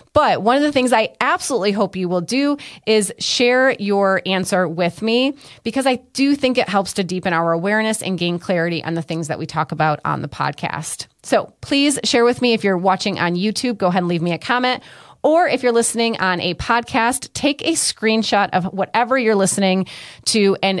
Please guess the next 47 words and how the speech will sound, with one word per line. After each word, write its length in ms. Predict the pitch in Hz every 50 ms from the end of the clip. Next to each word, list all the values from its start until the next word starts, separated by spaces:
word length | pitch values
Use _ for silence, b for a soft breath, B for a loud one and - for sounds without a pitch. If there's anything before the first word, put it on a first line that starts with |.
| - 185
share 400 | - - - 277 262 302 339 330
that 280 | 262 233 214 214 - -
in 120 | 202 202
your 120 | 190 190
stories, 500 | - - - 247 262 254 247 262 262 254
tag 400 | - - - 220 196 190 185 -
Financial 600 | - - 226 190 190 196 214 226 226 - 262 240 226
Coach 360 | - - - 214 202 - - -
Academy, 640 | 185 185 - - 233 226 226 240 247 240 247 254 254 B B B B B B
and 180 | - 208 202 190
type 300 | - - 226 240 269 -
in 220 | - 214 208 208
your 160 | 202 196 180 -
answer. 480 | - 175 175 180 - 165 143 143 143 B B B B B
These 180 | - 254 269 262
types 280 | - - 254 240 - 320
of 100 | 294 -
things 260 | - 247 254 262 262
are 180 | - 254 277
really 300 | 254 220 247 262 277 277
great 460 | 240 214 - 196 208 220 220 - - -
for 260 | - 214 202 202 196
your 220 | 196 196 202 - -
audience 440 | 175 180 185 190 196 208 208 196 - -
to 120 | - 202
know 240 | 190 185 202 247 254
about 300 | 202 160 139 131 71 -
you. 180 | 117 110 107
I 120 | 104 - 170
think 240 | - 180 185 185 165
this 180 | 196 190 -
is 120 | 226 214 196
one 420 | 185 175 185 208 208 214 233 233
example 640 | - 226 196 190 196 208 208 208 202 - 220 202 160 -
of, 320 | 196 196 196 208 208 190 B B B B B B B B B B
you 60 | 220 220
know, 220 | 214 208 208 - _ _
sharing 540 | - - - - - - 233 233 247 254 254
a 60 | 240
more 180 | 233 220 220 214
bold 460 | 180 156 - 190 185 190 196 190 175
message 340 | 175 170 170 - - 170 -
for 140 | - 165 160
yourself, 420 | 139 156 151 - 160 131 147 -
finding 480 | - - - 196 208 226 247 262 262 254
your 160 | 233 214 208
voice, 420 | 170 165 175 156 131 156 165 -